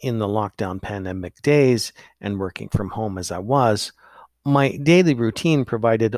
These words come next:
only two relatively narrow windows of opportunity that seemed viable. That is, before work in the morning and after dinner in the evening.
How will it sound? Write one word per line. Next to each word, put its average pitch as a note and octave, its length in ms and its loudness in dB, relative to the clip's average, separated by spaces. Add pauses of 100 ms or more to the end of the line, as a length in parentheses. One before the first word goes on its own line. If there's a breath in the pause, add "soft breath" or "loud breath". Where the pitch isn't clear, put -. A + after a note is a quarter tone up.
(100)
only D#3+ 320 0
two B2 480 -4 (300 loud breath)
relatively A#2 800 0
narrow A2+ 600 -2 (100)
windows A2 520 -4
of G2+ 160 -12
opportunity G#2+ 800 -4
that F2+ 180 -10
seemed F#2+ 340 -8 (100)
viable. A2 580 -4 (680 soft breath)
That A2+ 320 0
is, A2 240 0 (120)
before A#2 480 0
work G2+ 340 -6
in G2+ 160 -8
the F#2 60 -10
morning A2+ 540 0 (340 loud breath)
and A#2 220 -4
after G2+ 380 -6
dinner F#2 340 -8
in F#2 220 -14
the A#2+ 240 -8
evening. F2+ 380 -10